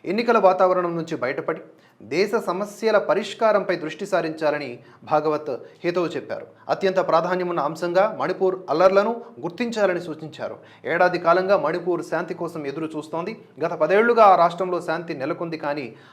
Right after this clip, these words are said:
ఆకస్మికంగా తుపాకీ సంస్కృతి మళ్లీ పెరిగింది. అది ఇంకా మంటల్లో కాలుతూనే ఉంది. ఎవరు దీనిపై దృష్టి పెడతారు? దీని ప్రాధాన్యమైన సమస్యగా గుర్తించి చర్చించాలి, దీన్ని కర్తవ్యంగా భావించాలి అని తెలిపారు.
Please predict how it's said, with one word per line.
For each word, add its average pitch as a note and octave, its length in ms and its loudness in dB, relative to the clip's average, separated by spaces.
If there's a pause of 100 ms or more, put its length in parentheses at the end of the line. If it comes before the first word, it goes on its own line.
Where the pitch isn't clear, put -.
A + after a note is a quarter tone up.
(120)
ఆకస్మికంగా F3+ 600 0
తుపాకీ E3+ 460 -2
సంస్కృతి D#3 640 -12 (200)
మళ్లీ D#3 240 -4
పెరిగింది. E3+ 560 -6 (180)
అది D#3+ 140 -2
ఇంకా G3+ 280 2
మంటల్లో F#3 420 0
కాలుతూనే E3 560 -2
ఉంది. E3 400 -8 (160)
ఎవరు G3+ 240 2
దీనిపై G3+ 300 0
దృష్టి E3+ 280 -6
పెడతారు? E3 420 -2 (220)
దీని G3+ 180 -2
ప్రాధాన్యమైన G3 760 0 (200)
సమస్యగా F#3 460 -2
గుర్తించి D#3+ 560 -6
చర్చించాలి, E3+ 540 -6 (220)
దీన్ని G3+ 200 2
కర్తవ్యంగా G3 580 0
భావించాలి D3+ 640 -4
అని C#3 120 -10
తెలిపారు. A#2+ 360 -8